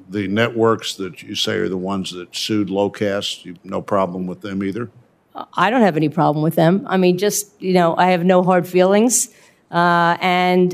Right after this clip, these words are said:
Speaker 2: it, it wouldn't bias me in any way. I take very seriously allegations of bias,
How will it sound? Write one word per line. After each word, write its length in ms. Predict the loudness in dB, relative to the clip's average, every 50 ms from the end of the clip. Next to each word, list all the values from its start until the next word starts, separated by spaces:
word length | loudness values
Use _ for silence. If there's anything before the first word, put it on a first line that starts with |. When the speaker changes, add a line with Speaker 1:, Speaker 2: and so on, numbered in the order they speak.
| -2 -6
Speaker 2:
it, 260 | -8 -10 -10 -16 -14 -6
it 140 | -4 -4 2
wouldn't 260 | 4 4 4 4 2
bias 460 | 2 2 4 4 4 4 2 2 0 2
me 140 | 2 4
in 100 | 4 4
any 160 | 4 4 4 4
way. 200 | 4 4 4 4
I 100 | 2 2
take 220 | 0 -2 -2 2
very 280 | 2 2 4 4 4 2
seriously 800 | 2 2 4 4 6 6 6 4 4 2 2 2 2 2 2
allegations 720 | 2 2 2 2 2 0 0 0 -2 0 0 -2 -2 -2
of 140 | -2 -4 -2
bias, 580 | -2 -2 0 0 0 0 -2 -4 -6 -10 -12